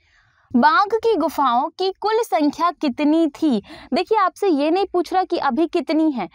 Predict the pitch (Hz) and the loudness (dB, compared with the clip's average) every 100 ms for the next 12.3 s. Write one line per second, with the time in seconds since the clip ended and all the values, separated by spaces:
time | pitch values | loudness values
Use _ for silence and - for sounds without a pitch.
0 | 320 - 311 302 359 - 381 403 392 370 | -20 -6 -4 0 -2 0 0 2 2 0
1 | 311 247 302 311 262 262 202 339 - 294 | -2 -2 0 0 0 -2 -2 -4 -2 -4
2 | 262 233 226 - 294 302 262 220 220 226 | -2 -2 -2 -2 -4 -4 -4 -4 -2 -2
3 | 262 269 226 220 302 - - 214 294 262 | 0 -2 -2 -2 -4 -8 -12 -2 0 2
4 | 240 233 302 302 262 254 285 262 226 208 | 0 0 -2 -2 0 0 0 0 0 -2
5 | 214 226 240 254 311 294 233 196 262 254 | -2 -2 -2 0 2 2 0 0 -2 0
6 | 226 220 269 359 370 247 226 214 208 202 | 0 0 2 0 0 0 -2 -2 -4 -4
7 | - 208 202 202 190 - 320 - - - | -6 -2 0 0 -2 -2 -4 -6 -20 -14
8 | - 311 349 - 311 294 330 302 247 240 | -2 0 0 -2 0 0 0 0 0 0
9 | 247 311 339 - 381 359 277 - - 285 | 0 0 0 0 -2 0 -2 -6 -6 0
10 | 254 269 370 339 247 220 202 190 175 165 | 0 0 0 0 0 -2 -2 -2 -2 -2
11 | 160 160 - 403 - - - 214 277 330 | -2 -4 -4 -6 -8 -20 -8 -4 -2 0
12 | 403 440 | 0 0